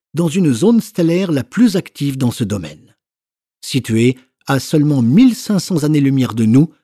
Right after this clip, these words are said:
en bordure d'un gigantesque nuage moléculaire presque aussi grand que la constellation d'Orion et que l'on n'aperçoit que sur les clichés de longue exposition. Mais la nébuleuse d'Orion elle-même est gigantesque.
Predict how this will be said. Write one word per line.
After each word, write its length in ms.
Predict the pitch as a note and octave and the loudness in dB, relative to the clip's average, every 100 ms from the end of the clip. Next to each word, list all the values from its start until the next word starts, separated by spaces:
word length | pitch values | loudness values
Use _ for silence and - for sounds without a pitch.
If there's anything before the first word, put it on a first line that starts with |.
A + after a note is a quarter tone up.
| _ _ _ - | _ _ _ -6
en 160 | A#2+ | -4
bordure 520 | G#2+ F3 D#3+ D3+ G#3 D#3+ | 0 -2 -2 -2 -4 -2
d'un 240 | C3 G#2+ | -2 -2
gigantesque 760 | F#2+ G#3+ F#3+ F#3 - F3+ - C#3+ | -2 -2 -2 -4 -4 -6 -4 -2
nuage 400 | C#3+ C3 A2 G2+ | -2 -2 -2 0
moléculaire 760 | D#3 C#3+ - A#2+ A#2+ C#3 C#3 - _ _ | 2 0 0 2 4 2 0 -6 _ _
presque 340 | F#3 E3 - | -2 -2 0
aussi 280 | A3+ - E3+ | -2 -2 -6
grand 340 | B2+ A#2 C#3 - _ - | -4 -2 -4 -8 _ -2
que 80 | D3 | 0
la 120 | A#2+ | 0
constellation 680 | - E3 - C3 A2+ - G#2+ | -2 -4 -2 -2 -2 -4 -4
d'Orion 420 | G2 F2 A#2 A2+ _ _ _ _ _ D#3+ | -4 -4 -4 -4 _ _ _ _ _ -4
et 100 | - | 0
que 100 | D#3 | 0
l'on 180 | B2 | 2
n'aperçoit 560 | D3+ D#3+ D#3 - - F3+ | 0 0 -4 -6 -2 -2
que 220 | - - | -2 -2
sur 240 | - D3+ B2+ | -2 -2 -4
les 100 | A2 | -4
clichés 480 | - C#3+ - D3 | -4 -4 -2 -2
de 100 | A#2 | -2
longue 260 | G2+ A#2+ G#2+ | -4 -4 -4
exposition. 680 | F#2 - G#2 F2 - - - _ _ _ _ _ _ _ _ _ _ | -10 -10 -8 -8 -12 -16 -18 _ _ _ _ _ _ _ _ _ _
Mais 140 | E3 F#3 | 0 2
la 160 | E3 | 2
nébuleuse 520 | D#3+ G#3+ F#3 A3 F3+ | 2 2 2 0 0
d'Orion 360 | D3 B2+ C3+ B2+ - | 0 -2 -2 -4 -2
elle-même 500 | F#3+ D3+ D3+ D#3+ E3 - _ _ | 0 2 2 2 0 -6 _ _
est 160 | D#3+ C3 | 0 0
gigantesque. 840 | - D#3+ A#2 A2 - - - | -2 -4 -4 -6 -14 -20 -20